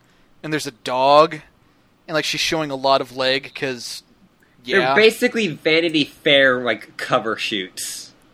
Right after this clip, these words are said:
Speaker 1: Yeah.
Speaker 2: Because,
Speaker 1: Uh,
Speaker 2: as she says later, they were taken, uh, she got advice from Danny Leibovitz.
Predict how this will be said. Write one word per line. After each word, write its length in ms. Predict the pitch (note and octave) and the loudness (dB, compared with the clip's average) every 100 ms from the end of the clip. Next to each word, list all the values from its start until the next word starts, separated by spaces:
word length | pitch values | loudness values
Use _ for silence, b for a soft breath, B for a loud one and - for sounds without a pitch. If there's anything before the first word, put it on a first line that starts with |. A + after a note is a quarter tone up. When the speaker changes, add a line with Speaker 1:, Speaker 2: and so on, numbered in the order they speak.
| - | -12
Speaker 1:
Yeah. 280 | C3 A2 - _ _ _ _ _ _ b b b b - | -10 -10 -12 _ _ _ _ _ _ b b b b -6
Speaker 2:
Because, 400 | E3 F#3+ F#3 - | 2 4 4 0
Speaker 1:
Uh, 40 | - | -2
Speaker 2:
as 220 | F3+ F#3 | 0 0
she 140 | - F#3+ | -2 -2
says 240 | F#3+ F#3+ | -2 0
later, 380 | G#3 G3 D#3+ C#3 _ - | 0 2 0 -2 _ -4
they 140 | D#3+ | -2
were 80 | D#3 | -2
taken, 480 | D3+ E3 D#3+ D3+ C#3 - - | 0 -2 -2 -6 -8 -16 -2
uh, 180 | D3 B2+ | 0 0
she 180 | - E3 | 0 0
got 160 | D#3 | 0
advice 400 | D#3 C#3+ C#3+ C3+ | 0 2 2 2
from 300 | - C3+ C3 - - - C#3 - | 0 -2 -2 -8 -20 -20 -10 2
Danny 360 | F#3 D#3 C#3+ | 4 4 2
Leibovitz. 920 | B2+ C3 A#2 G#2 F#2+ - - - - | 0 -2 -2 -4 -6 -10 -14 -14 -18